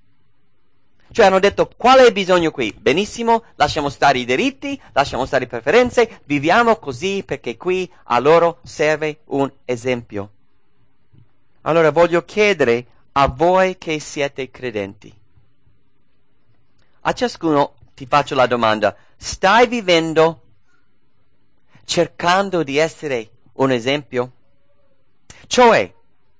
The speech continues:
in ogni tua decisione tieni conto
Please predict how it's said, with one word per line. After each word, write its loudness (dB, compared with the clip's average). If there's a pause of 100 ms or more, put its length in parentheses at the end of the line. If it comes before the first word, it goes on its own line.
(520)
in 2
ogni 4
tua 2
decisione 2 (800)
tieni 0
conto 0